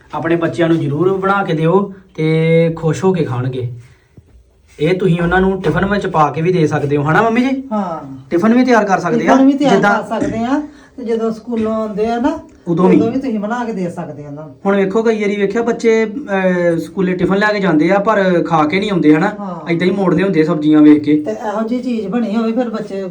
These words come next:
Speaker 2: ਖੁਸ਼ ਹੋ ਕੇ ਖਾ
Speaker 1: ਖੁਸ਼ ਹੋ ਕੇ
Speaker 2: ਲੈਂਦੇ।
Speaker 1: ਖਾ ਲੈਂਦੇ ਆ।
Speaker 2: ਇੱਕ ਸਾਈਡ ਸਾਡੀ ਹੋ ਗਈ ਆ, ਤੇ ਇੱਧਰ ਅਸੀਂ ਸਟਫਿੰਗ ਭਰਾਂਗੇ,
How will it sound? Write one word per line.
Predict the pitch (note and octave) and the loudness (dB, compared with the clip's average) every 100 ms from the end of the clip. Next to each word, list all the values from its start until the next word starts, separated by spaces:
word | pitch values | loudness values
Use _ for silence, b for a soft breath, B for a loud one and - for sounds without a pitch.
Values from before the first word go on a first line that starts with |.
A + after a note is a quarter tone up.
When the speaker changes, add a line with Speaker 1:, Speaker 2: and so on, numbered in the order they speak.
| - | -10
Speaker 2:
ਖੁਸ਼ | A#3 G3+ A3+ | -8 -6 -4
ਹੋ | A#3+ | -6
ਕੇ | G#3 | -6
ਖਾ | - D3 | 0 0
Speaker 1:
ਖੁਸ਼ | C3+ | 2
ਹੋ | D3+ | 0
ਕੇ | D3+ | -2
Speaker 2:
ਲੈਂਦੇ। | D3 C#3 | -2 -4
Speaker 1:
ਖਾ | |
ਲੈਂਦੇ | C3 A#2+ A#2+ | -4 -4 -4
ਆ। | A#2+ A2 B B _ A3+ | -4 -6 B B _ -14
Speaker 2:
ਇੱਕ | G#3+ G#3 | -12 -8
ਸਾਈਡ | A#3+ G#3+ F#3 | -2 -2 -2
ਸਾਡੀ | A3 G3+ G#3+ | -6 -6 -2
ਹੋ | C4 | -2
ਗਈ | F3+ A#3 | -2 -2
ਆ, | D4+ - - B B - | -2 -4 -16 B B -14
ਤੇ | A#3+ | -12
ਇੱਧਰ | - G#3 F#3+ B3+ | -10 -8 -6 -4
ਅਸੀਂ | A#3 A#3 | -2 -2
ਸਟਫਿੰਗ | A3 G#3 - C#4 D4 | -4 -4 0 0 2
ਭਰਾਂਗੇ, | E4 D#4+ C4 D#4 | 0 0 0 0